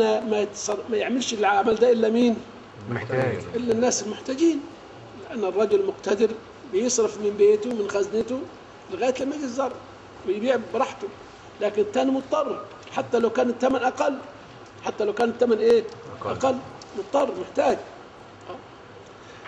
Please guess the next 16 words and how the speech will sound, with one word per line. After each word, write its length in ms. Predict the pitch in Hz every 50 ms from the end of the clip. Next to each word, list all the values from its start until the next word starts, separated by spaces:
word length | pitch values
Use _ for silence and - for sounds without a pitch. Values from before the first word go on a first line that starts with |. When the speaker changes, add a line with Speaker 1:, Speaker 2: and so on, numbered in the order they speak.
| - - - - - - - - - - - - - - -
Speaker 1:
فالمسألة 1400 | 214 214 208 - - - - - - - - - - 262 214 202 202 190 220 254 254 - - 285 262 254 254 254
وإن 240 | 233 - 247 233 214 -
كانت 300 | - 285 285 254 247 233 247 - -
أساسا 680 | 240 214 - 277 294 294 285 - - 254 233 226 208 185 - - - - - - - - - - - - -
أجيزت 440 | 220 202 196 240 262 240 226 220 196 - - - - - - - - - - - - -
للفقراء، 800 | 202 196 196 - 202 196 - 202 202 220 220 226 226 226 - - - - - - - - - - - - - - - - - - - - - - 170
لكن 440 | 208 226 240 240 240 226 226 214
الحكم 420 | 202 - - - - 226 - 214 202
فيها 220 | - 220 214 202
إيه؟ 340 | - - 202 214 214 196 - - - - -
Speaker 2:
عام. 140 | 101 104 101 90 85 - - - - - - 185
Speaker 1:
إذا 180 | 185 196 196
تعامل 460 | - - 190 165 214 233 226 208 196
فيها 180 | - 214 214 202
الأغنياء 480 | 180 175 196 170 180 190 202 214 208 196
مرحبا. 360 | 208 202 185 - - 196